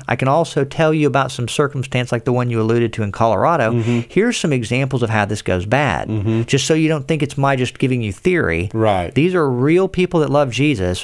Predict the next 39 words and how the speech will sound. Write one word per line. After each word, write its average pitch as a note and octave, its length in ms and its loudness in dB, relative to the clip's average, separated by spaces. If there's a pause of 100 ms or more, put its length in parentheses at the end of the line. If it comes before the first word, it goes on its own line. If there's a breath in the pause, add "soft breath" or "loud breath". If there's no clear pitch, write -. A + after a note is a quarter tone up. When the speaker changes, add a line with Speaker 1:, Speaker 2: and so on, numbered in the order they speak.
(140)
Speaker 1:
real E3+ 300 2
people F3 340 0
that C3+ 140 0
were B2 80 0
trying D3 260 0
to B2+ 80 -2
make A#2+ 200 0
a G#2 40 -2
difference, F#2+ 640 -2 (320 loud breath)
that A#2+ 140 2
this A#2+ 160 -2
was G2 100 -4
a F2 60 -2
false B2 400 0
allegation D3 600 0
and A2+ 80 0
the F#2+ 80 -2
ramifications F#2+ 800 -2
that F#2+ 80 -4
flow F#2+ 240 0
from F#2+ 280 -2
it. D3 180 -2 (300 loud breath)
Here C3+ 200 0
are B2+ 40 0
some C3 160 -2
of A#2+ 60 2
the A2+ 60 0
people B2+ 320 0
that, G2 140 -2 (220 loud breath)
that G#2 140 0
were F#2 100 0
accused, C3 640 0
but F#2 100 -4
no A2 120 -2
one A#2+ 120 -2
would G2+ 100 -2
have F2+ 100 -4
ever A#2+ 180 0
guessed. G#2+ 540 -2